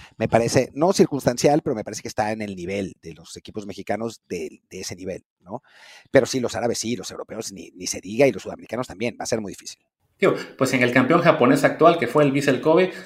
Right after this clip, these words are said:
Speaker 2: solo para que te suene, ahí está Juan Mata, esta figura española, ya veterano, pero
Speaker 1: Sí,
Speaker 2: bueno,
Speaker 1: tiene
Speaker 2: también ellos
Speaker 1: cuarenta y cinco
Speaker 2: es,
Speaker 1: años,
Speaker 2: es
Speaker 1: Juan Mata.
Speaker 2: Ah, treinta y cinco, treinta y cinco. Los están ahí, tienen a, también a uno, dos, cuatro brasileños, o sea, de a poquito, muy quedaditos, pero también se están llevando jugadores, este, que luego no llegan a México.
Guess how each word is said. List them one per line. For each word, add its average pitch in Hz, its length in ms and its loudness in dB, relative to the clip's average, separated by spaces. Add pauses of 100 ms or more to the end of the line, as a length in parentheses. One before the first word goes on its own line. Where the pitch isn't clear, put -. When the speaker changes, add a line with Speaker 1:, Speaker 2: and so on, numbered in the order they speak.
Speaker 2:
solo 143 280 6
para 117 140 4
que 110 60 -2
te 110 80 -8
suene, 135 280 4
ahí 123 160 4
está 135 220 2
Juan 131 320 4
Mata, 135 400 2
esta 110 460 0
figura 110 480 -2
española, 113 520 -2
ya 131 120 6
veterano, 117 500 2 (220)
pero - 160 -4
Speaker 1:
Sí, 101 40 2
Speaker 2:
bueno, 123 200 4
Speaker 1:
tiene - 120 0
Speaker 2:
también 135 220 4
ellos 151 80 4
Speaker 1:
cuarenta 139 60 4
y - 100 -4
cinco 117 140 -2
Speaker 2:
es, 120 40 2
Speaker 1:
años, 123 140 0
Speaker 2:
es - 60 -10
Speaker 1:
Juan 98 180 -8
Mata. 104 380 -8
Speaker 2:
Ah, 95 200 -4
treinta 104 300 -4
y 101 60 -2
cinco, 120 320 -4
treinta - 180 -10
y - 40 -16
cinco. - 360 -10
Los - 140 -12
están 139 200 2
ahí, 147 200 2
tienen 135 240 2
a, - 80 -6
también 127 260 4
a - 80 -2
uno, 135 260 2
dos, 123 360 -2
cuatro 156 260 6
brasileños, 139 600 2
o - 40 -16 (260)
sea, - 200 2
de 135 160 4
a 131 80 6
poquito, 208 500 0
muy 180 220 -2
quedaditos, 170 460 0
pero 117 180 0
también 104 260 -2
se 131 80 -4
están 127 180 -4
llevando 113 360 -2
jugadores, 107 460 -4
este, - 280 -18
que 95 140 -16
luego 110 200 -4
no 107 100 -8
llegan 104 200 -6
a 101 60 -10
México. - 320 -20